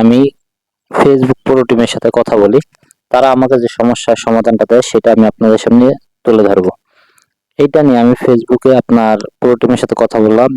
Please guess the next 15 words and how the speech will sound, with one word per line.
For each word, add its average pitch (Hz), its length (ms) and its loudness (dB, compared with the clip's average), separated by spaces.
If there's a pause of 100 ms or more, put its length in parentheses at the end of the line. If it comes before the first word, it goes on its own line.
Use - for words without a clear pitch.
এই 107 120 0
স্ক্রিনশট - 400 -2
আপনার 113 260 -4
দিলাম। 107 220 0 (560)
এখানে 143 320 -2
আমাকে 127 280 0 (180)
পুরো 123 240 2
টিম 113 140 2 (180)
যে 107 120 2 (280)
সমস্যার 120 440 0
সমাধানটা 110 420 0
দেয় 120 200 0
তারা 110 160 2 (100)
বলছে 107 260 0 (720)
আপনার 117 360 0